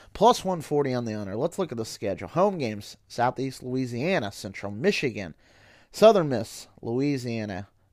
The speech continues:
Arkansas State, Marshall. Road game, at Tulane, at Oklahoma State, at James Madison,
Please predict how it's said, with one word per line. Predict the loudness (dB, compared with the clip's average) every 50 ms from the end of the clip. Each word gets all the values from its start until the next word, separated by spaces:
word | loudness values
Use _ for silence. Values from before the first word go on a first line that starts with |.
| _ -6 -2
Arkansas | -2 -2 -2 -6 -10 -6 -4 -4 -4
State, | -4 -4 -4 -4 -2 -2 -4 -6 -10
Marshall. | -8 -6 -4 -4 -4 -6 -8 -8 -8 -10 -10 -12 _ _ _ _ _ _ _ _ _ _ _ -4
Road | 4 8 8 8 8 6 2
game, | 0 -2 -2 -2 -4 -8 -12 _ _ -2
at | 0 0 0 0 -2
Tulane, | -4 -4 -2 -2 -2 -2 0 0
at | 0 2 4 4
Oklahoma | 2 2 2 0 -4 -4 -4 -6
State, | -8 -6 -4 -2 0 0 0 0
at | 0 0 0 0
James | -2 -6 -4 -4 -4 -4 -6 -6 -8 -8 -4 0
Madison, | 0 0 2 0 -4 -6 -8 -10 -10 -10